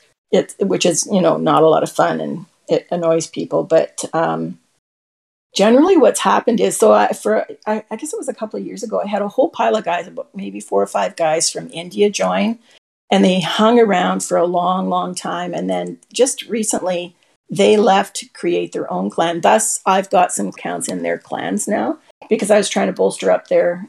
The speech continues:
their numbers. And, um, and when they moved, I had some old members that had been either, uh,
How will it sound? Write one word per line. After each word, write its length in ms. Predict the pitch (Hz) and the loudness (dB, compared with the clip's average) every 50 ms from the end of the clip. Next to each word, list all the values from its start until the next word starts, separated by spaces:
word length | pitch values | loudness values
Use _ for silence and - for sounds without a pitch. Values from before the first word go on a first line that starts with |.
| _ _ - | _ _ -4
their 160 | 175 175 175 | -4 -4 -2
numbers. 560 | 175 160 170 170 165 170 175 170 165 - - - - | -4 -6 -8 -8 -8 -6 -6 -6 -8 -8 -10 -6 -4
And, 400 | 180 175 175 170 175 175 180 180 - - - | -2 0 0 0 -2 -4 -6 -6 -8 -4 -2
um, 400 | - 170 170 170 170 - 180 175 - _ _ _ _ _ - | 0 0 2 2 0 -2 -4 -8 -12 _ _ _ _ _ -2
and 160 | - 202 208 | 2 2 4
when 220 | 208 208 208 202 196 | 6 4 4 4 6
they 480 | 202 208 226 254 269 262 262 262 - _ _ _ _ - - _ _ _ _ _ _ - | 6 6 6 6 4 2 -4 -6 -10 _ _ _ _ -20 -20 _ _ _ _ _ _ -8
moved, 920 | 196 185 185 190 196 208 208 202 185 175 175 165 165 165 - - - - _ - | -6 -4 -2 0 4 4 6 6 4 2 0 -4 -4 -6 -10 -20 -20 -18 _ 0
I 140 | 185 190 208 | 0 2 2
had 260 | 214 214 - 196 - | 2 0 0 -2 -2
some 200 | - 196 185 - - | -8 -10 -10 -6 -2
old 440 | 202 196 214 214 214 214 214 196 - | 0 2 2 4 2 2 0 -4 -10
members 640 | - - 175 175 175 180 160 170 175 170 165 165 - | -14 -8 -8 -6 -6 -6 -8 -8 -6 -6 -6 -8 -8
that 140 | - - 165 | -8 -8 -6
had 200 | 175 165 170 185 | -4 -6 -6 -4
been 240 | 175 175 170 165 160 - | -4 -6 -6 -6 -6 -4
either, 460 | 170 165 160 165 160 160 160 165 _ _ _ _ _ - - | -4 -2 -2 -2 -2 -4 -6 -12 _ _ _ _ _ -12 -8
uh, 360 | 165 139 143 151 147 139 147 | -6 -4 -4 -4 -4 -4 -6